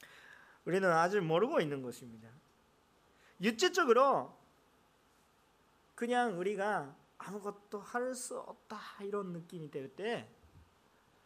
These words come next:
참 그때 기도 우리가 할 수가 있는데요. 그 기도가 참 하나님께서 원하신 거예요.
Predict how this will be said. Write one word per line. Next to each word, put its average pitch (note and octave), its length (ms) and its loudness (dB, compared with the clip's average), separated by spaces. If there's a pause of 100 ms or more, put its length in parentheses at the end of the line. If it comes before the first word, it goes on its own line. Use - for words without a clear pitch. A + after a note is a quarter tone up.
(680)
참 E3 320 -10
그때 - 500 -6
기도 C3+ 380 -6
우리가 C3+ 260 -6
할 C3 280 -8
수가 A#2+ 220 -8
있는데요. G#2 500 -12 (1700)
그 D3+ 260 -14
기도가 C3 440 -12
참 C#3 300 -10
하나님께서 C3+ 680 -12
원하신 G#2+ 520 -12
거예요. F#2 380 -20